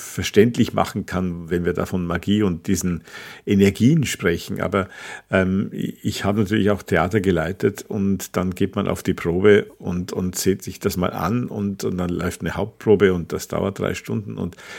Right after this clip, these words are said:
äh, ich sitze ja nur drin und sehe mir das an und denk mir halt, äh, meinen Teil und dann ist die Probe vorbei und dann bin ich total erschöpft. Und ich denk mir, warum bin ich erschöpft? Ich bin ja nur da gesessen.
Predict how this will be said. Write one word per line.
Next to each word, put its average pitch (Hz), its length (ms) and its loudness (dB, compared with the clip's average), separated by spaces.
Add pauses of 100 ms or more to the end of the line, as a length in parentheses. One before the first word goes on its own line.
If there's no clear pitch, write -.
(320)
äh, 90 100 2
ich - 220 -2
sitze 101 300 2
ja 82 40 4
nur 87 160 0
drin 107 340 2
und 104 200 4
sehe 95 160 2
mir 92 100 4
das 85 240 0
an 117 220 2
und 101 160 0
denk 98 200 0
mir 104 140 0
halt, - 480 -4
äh, 123 380 -8
meinen 82 320 -6
Teil 95 500 2
und 95 320 -2 (1200)
dann 101 340 0 (380)
ist - 180 2
die 101 80 4
Probe 98 240 6
vorbei 78 520 0 (260)
und 95 440 -4 (400)
dann 90 200 0
bin 98 100 2
ich 95 140 4
total 85 400 -2
erschöpft. - 680 -6 (340)
Und 90 140 -14
ich 90 100 -16
denk 87 280 -4
mir, 92 100 2
warum 98 280 2
bin 107 120 0
ich 101 160 0
erschöpft? - 560 -2
Ich - 200 -14
bin 98 120 -2
ja 104 120 4
nur 104 160 6
da 85 200 4
gesessen. - 640 -4